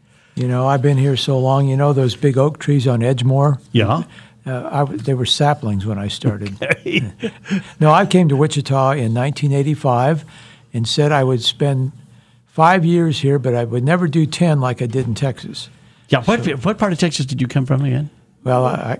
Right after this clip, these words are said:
Speaker 1: I grew up in Iowa, but I was
Speaker 2: Yeah, I
Speaker 1: down
Speaker 2: know.
Speaker 1: in the Houston
Speaker 2: In
Speaker 1: area.
Speaker 2: Houston area, yeah.
Speaker 1: So I, I can't count very well. That five years is stretched out a ways.
Speaker 2: So, so what did you do before? Were you doing something similar to this down there?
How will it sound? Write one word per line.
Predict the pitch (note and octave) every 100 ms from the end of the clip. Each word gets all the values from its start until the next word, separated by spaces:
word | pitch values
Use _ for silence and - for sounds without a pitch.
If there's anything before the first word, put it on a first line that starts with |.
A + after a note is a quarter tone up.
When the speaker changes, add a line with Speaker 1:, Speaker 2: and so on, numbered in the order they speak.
| -
Speaker 1:
I | D3+
grew | B2+ A#3
up | C#3+
in | A#2
Iowa, | C#3 D3 G#2 F#2+
but | A#2
I | A#2+
was | A#2+
Speaker 2:
Yeah, | C#3+
I |
Speaker 1:
down | D3+
Speaker 2:
know. | C3
Speaker 1:
in | A2
the |
Houston | G#2+ C#3+ - G#2
Speaker 2:
In | - B2
Speaker 1:
area. | G2+
Speaker 2:
Houston | F3+ - G2+
area, | D#2+ D2 D#2
yeah. | A#2+
Speaker 1:
So | F2 D#3+
I, | C#3+ D#3 E4+
I | D#3
can't | G#3 G#3 -
count | D#3 D3
very | A#2 G#2+
well. | G2+ G2+ A2+ G#2+
That | C3 -
five | D#3+ D3 B2+
years | C3 B2+ A#2
is | A#2
stretched | - C3+ A#2 - B2+
out | A2
a | F#2
ways. | F2 E2 - -
Speaker 2:
So, | - E3 B2
so | A2+ B2+
what | F#3
did | E3+
you | D#3
do | C#3+
before? | B2 D#3 A#2
Were | G#2
you | G2+ A#2+
doing | A2+
something | G#2 C3+ C#3
similar | A#2 - A3 F#3+
to | D#3+
this | C#3+ E3 -
down | D#3 D3+
there? | D3 D#3